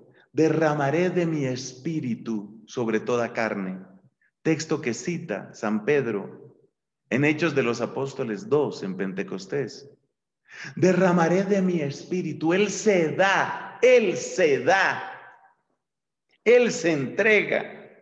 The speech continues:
"Derramaré de mi espíritu sobre toda carne". Por consiguiente,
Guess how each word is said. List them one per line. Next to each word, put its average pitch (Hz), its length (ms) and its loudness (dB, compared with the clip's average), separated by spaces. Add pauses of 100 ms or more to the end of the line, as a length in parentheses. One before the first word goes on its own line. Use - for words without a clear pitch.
(2500)
"Derramaré 131 720 2
de 135 140 -4
mi 127 160 -4
espíritu 101 1000 -10
sobre 98 460 -10
toda 104 460 -10
carne". 87 580 -12 (3000)
Por 110 200 0
consiguiente, 120 840 -6